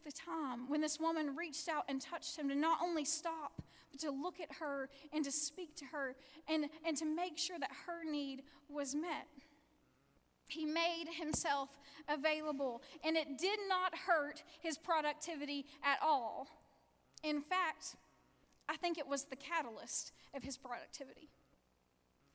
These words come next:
It's what enabled people to see his love and his compassion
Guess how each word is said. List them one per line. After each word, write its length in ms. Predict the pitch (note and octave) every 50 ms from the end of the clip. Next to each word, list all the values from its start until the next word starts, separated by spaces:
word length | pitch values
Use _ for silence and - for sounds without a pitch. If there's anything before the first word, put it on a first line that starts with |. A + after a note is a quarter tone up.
| _ -
It's 120 | D#4 - D4+
what 220 | E4 E4+ - D4
enabled 500 | D#4 D#4 D#4 E4+ F#4 F4 D#4 C#4 B3+ B3
people 280 | - - D#4+ C#4+ C#4+ C4+
to 100 | C4 C4+
see 500 | - - - F4 F4+ F4+ C4+ A#3+ - B3+ - - _ _ _ - - -
his 180 | - F#4 D4 C#4
love 400 | C#4+ D4 E4+ F4+ F4 D#4 C#4 C#4
and 100 | C#4 D4
his 140 | D#4+ D4+ -
compassion 800 | - D4 B3+ B3 - - E4+ F#4+ F#4+ - - - C4+ - C#4